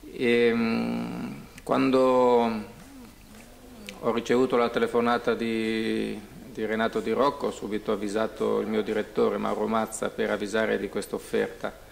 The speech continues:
e subito dopo l'incontro con il presidente sono andato a,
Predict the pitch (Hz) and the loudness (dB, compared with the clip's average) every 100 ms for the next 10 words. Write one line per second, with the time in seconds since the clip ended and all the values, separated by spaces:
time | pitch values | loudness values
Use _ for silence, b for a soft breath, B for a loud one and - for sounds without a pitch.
0 | B B B B B - 110 107 107 107 | B B B B B -6 0 2 2 2
1 | 107 107 107 - - - 123 117 113 120 | -2 -6 -12 -12 -4 -2 0 2 4 4
2 | 120 - 117 113 107 107 101 - - 127 | 2 2 2 4 4 0 -2 -12 -18 -10
3 | 113 110 107 120 117 - 113 110 113 107 | -8 -6 0 2 2 2 0 4 2 2
4 | - 113 117 135 135 113 113 110 107 107 | 0 -2 0 0 0 -2 0 2 4 2
5 | 104 - 104 101 104 104 104 101 | 0 -2 -2 0 0 0 0 -2